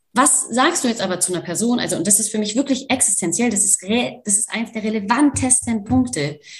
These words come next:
zu verstehen, dass für mich Gewaltlosigkeit oder Gewaltfreiheit hat nichts mit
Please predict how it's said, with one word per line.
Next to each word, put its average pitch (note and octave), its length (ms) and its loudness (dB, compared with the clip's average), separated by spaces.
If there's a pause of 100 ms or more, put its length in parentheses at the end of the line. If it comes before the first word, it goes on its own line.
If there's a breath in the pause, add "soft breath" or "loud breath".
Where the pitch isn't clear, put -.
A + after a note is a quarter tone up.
(300 loud breath)
zu A3+ 140 2
verstehen, C4 600 4
dass G#3 200 0
für F#3+ 120 -2
mich D4 300 4
Gewaltlosigkeit G#3+ 1000 -4
oder D#3 160 -8
Gewaltfreiheit E3 960 -2
hat G3 160 -6
nichts C4+ 500 6
mit A#3+ 340 2